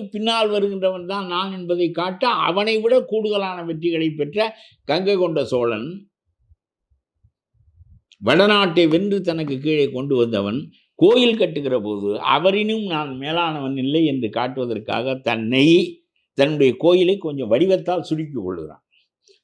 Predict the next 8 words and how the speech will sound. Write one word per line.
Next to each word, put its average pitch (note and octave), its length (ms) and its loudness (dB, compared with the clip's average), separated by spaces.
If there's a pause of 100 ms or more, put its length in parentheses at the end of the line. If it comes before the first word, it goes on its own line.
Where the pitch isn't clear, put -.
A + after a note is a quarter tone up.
பார்த்தீர்களேயானால், D#3 760 0
பெருவுடையார் C#3 560 0
கோயிலும் C#3+ 320 -4
கங்கை B2+ 260 -6
கொண்ட C3 220 -6
சோழபுர B2 540 -2
கோயிலும் C#3 360 0
ஒரே B2+ 260 4